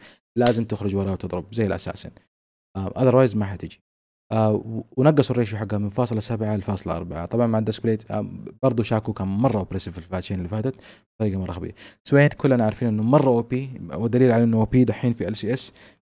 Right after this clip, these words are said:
اي يو ال سي اس، الوين ريت حقه مية في المية. أي جيم كان فيه سوين، أربعتاشر جيم، كان فاز الفريق اللي فيه سوين. ف، آم، سووا له شوية نرفات بسيطة، ما تكفي النرفات هذه عشان تطلعه من الميتا، بس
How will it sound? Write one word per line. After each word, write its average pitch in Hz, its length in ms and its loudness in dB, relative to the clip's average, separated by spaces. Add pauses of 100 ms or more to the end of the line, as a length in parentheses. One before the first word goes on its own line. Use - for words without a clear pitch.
اي 143 80 6
يو 139 120 8
ال 117 140 4
سي 120 160 2
اس، - 160 -2
الوين 143 340 4
ريت 131 220 4
حقه 127 380 0
مية 135 440 0
في 104 100 -10
المية. 107 380 -2 (100)
أي 147 380 0
جيم 113 300 0
كان 107 220 -6
فيه 127 220 -2
سوين، 139 420 0 (140)
أربعتاشر 110 440 -2
جيم، 95 200 -4 (520)
كان 123 240 2 (1120)
فاز 135 180 2
الفريق 110 300 0
اللي 90 120 -4
فيه 92 100 -12
سوين. - 200 -16 (600)
ف، - 140 -10 (1040)
آم، 98 440 -4 (160)
سووا 139 100 6
له 135 60 4
شوية 131 300 2
نرفات 123 300 -2
بسيطة، - 460 -4
ما 117 220 0
تكفي - 280 -4
النرفات 110 400 -2
هذه 104 80 -2
عشان 101 160 -4
تطلعه 104 380 -2
من 101 140 0
الميتا، 151 360 0 (420)
بس - 340 -2